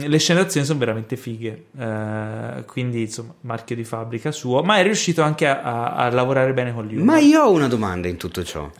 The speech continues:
Speaker 1: Dimmi.
Speaker 2: Per cosa cacchio c'entra con Fast and Furious?
Speaker 1: Allora, le macchine ci sono.
Speaker 2: Beh, ok, eh, vabbè, sì, ok,
Speaker 1: C'è una
Speaker 2: certo.
Speaker 1: scena fuori di
Speaker 2: Ma
Speaker 1: testa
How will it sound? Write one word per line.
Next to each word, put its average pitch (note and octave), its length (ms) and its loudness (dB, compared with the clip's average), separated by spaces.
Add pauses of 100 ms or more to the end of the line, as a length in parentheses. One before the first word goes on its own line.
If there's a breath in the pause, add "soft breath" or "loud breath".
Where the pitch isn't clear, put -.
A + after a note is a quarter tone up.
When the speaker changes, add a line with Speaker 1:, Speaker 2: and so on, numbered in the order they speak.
(640)
Speaker 1:
Dimmi. A2 420 -10 (1200 loud breath)
Speaker 2:
Per C#4+ 260 -2 (300)
cosa B3 320 2
cacchio C4+ 480 -6
c'entra C4 380 -8
con D#2 460 -12
Fast - 520 -18
and D#2 80 -20
Furious? - 600 -20 (540)
Speaker 1:
Allora, G#2 600 -2
le D3+ 160 4
macchine E3 420 0
ci A2+ 140 -10
sono. G#2 640 -12
Speaker 2:
Beh, B2 160 0
ok, A#2+ 280 0
eh, A2 80 -2
vabbè, F#2 460 -2
sì, F2+ 280 -6
ok, D2+ 160 -16
Speaker 1:
C'è F#3 140 4
una F#3 220 4
Speaker 2:
certo. C#3 80 2
Speaker 1:
scena D3 240 2
fuori C#3 260 2
di C3 180 2
Speaker 2:
Ma C3 60 4
Speaker 1:
testa C#3 60 2